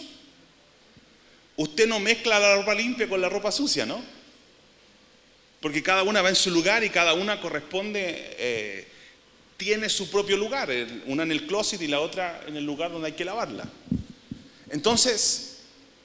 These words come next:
Dios no se junta con el pecado. Salmo capítulo cinco, verso cuatro y cinco,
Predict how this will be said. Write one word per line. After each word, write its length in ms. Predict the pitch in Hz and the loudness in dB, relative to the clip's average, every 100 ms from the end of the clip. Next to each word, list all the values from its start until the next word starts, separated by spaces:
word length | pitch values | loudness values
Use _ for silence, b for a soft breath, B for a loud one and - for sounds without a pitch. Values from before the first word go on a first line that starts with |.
| - - - | -20 -20 -8
Dios 180 | 143 254 | 0 2
no 120 | 262 | 6
se 120 | 247 | 4
junta 360 | 233 320 320 180 | 2 -2 0 -2
con 140 | 127 | 0
el 100 | 117 | -4
pecado. 340 | - 101 87 73 - | -4 -6 -6 -8 -6
Salmo 420 | - 247 262 226 | 2 4 4 2
capítulo 420 | 160 - 220 202 175 | 0 -2 0 2 4
cinco, 340 | 247 240 170 | 4 2 0
verso 320 | 170 - 160 - - - - | 0 0 -2 -8 -18 -20 -2
cuatro 320 | 190 220 208 | 2 2 2
y 60 | 175 | 2
cinco, 480 | - 202 - 110 | 2 0 -2 -8